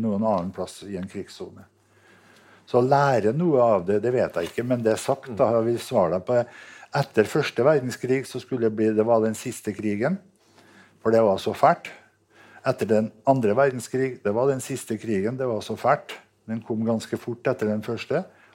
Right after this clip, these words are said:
Så var Vietnamkrigen, den var veldig fæl. Det skulle bli ikke noe, noe mer krig. Nå springer Joe Biden rundt og snakker om at nå skal U S A aldri mer involvere seg i internasjonale konflikter.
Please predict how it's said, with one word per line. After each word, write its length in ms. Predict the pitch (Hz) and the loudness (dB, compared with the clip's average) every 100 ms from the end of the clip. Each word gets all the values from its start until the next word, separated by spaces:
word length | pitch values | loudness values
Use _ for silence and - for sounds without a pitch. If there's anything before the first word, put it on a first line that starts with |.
| - | -6
Så 80 | 131 | 2
var 160 | 123 | 2
Vietnamkrigen, 880 | 127 123 - 101 92 92 82 101 123 | 4 0 2 -2 -2 -4 -2 -2 -2
den 160 | 113 113 | -2 -2
var 140 | 123 123 | -2 0
veldig 260 | 123 107 98 | 0 0 0
fæl. 300 | 131 143 151 101 | 2 2 0 -12
Det 160 | 107 101 | -10 -10
skulle 240 | - 120 117 | -4 -4 -4
bli 140 | 139 131 | -8 -10
ikke 160 | - 98 | -6 -4
noe, 220 | 113 120 120 | -4 -6 -10
noe 160 | 123 123 | -8 -4
mer 240 | 120 113 120 | 0 0 -2
krig. 320 | - 143 190 - - - - - - | -4 -4 -4 -10 -8 -10 -10 -6 0
Nå 160 | 143 180 | 4 4
springer 560 | - 143 139 139 135 123 107 | 2 -2 -2 0 -2 -2 0
Joe 160 | 123 | 0
Biden 400 | 117 110 80 92 113 | 4 4 4 0 0
rundt 260 | 113 117 - | 0 -4 -8
og 80 | 107 | -8
snakker 320 | 117 - - | 0 0 2
om 80 | 110 | 0
at 160 | 110 117 | -2 -2
nå 80 | 104 | -6
skal 320 | - 127 117 _ _ _ _ _ | 0 0 0 _ _ _ _ _
U 220 | 117 120 117 | -10 -4 -4
S 220 | 117 - | -4 2
A 140 | 131 139 | 2 2
aldri 300 | 135 127 104 104 | -2 -4 -4 -2
mer 240 | 101 80 98 | -2 0 -2
involvere 720 | 117 107 98 95 95 80 78 | -4 -8 -6 -4 -2 -2 -6
seg 240 | - 95 | -6 -4
i 40 | 95 | -4
internasjonale 640 | 85 82 73 - 78 80 - | -6 -10 -12 -14 -16 -16 -12
konflikter. 540 | 90 - 82 - | -12 -12 -18 -18